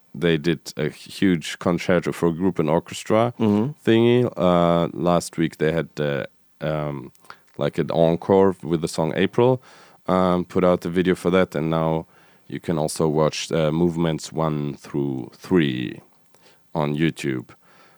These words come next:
Speaker 1: Um, we have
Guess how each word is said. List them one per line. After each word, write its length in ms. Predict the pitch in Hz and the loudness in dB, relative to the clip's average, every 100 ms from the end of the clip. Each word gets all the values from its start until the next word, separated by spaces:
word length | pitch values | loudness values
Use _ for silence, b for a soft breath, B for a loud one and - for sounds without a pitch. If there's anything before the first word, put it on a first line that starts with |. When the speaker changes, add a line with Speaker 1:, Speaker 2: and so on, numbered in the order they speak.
| b _ | b _
Speaker 1:
Um, 500 | 90 90 90 90 90 90 _ b b b b b b b b b _ _ _ _ _ | 2 2 2 0 -2 -6 _ b b b b b b b b b _ _ _ _ _
we 160 | 92 107 | 2 4
have 400 | 113 120 104 | 6 4 2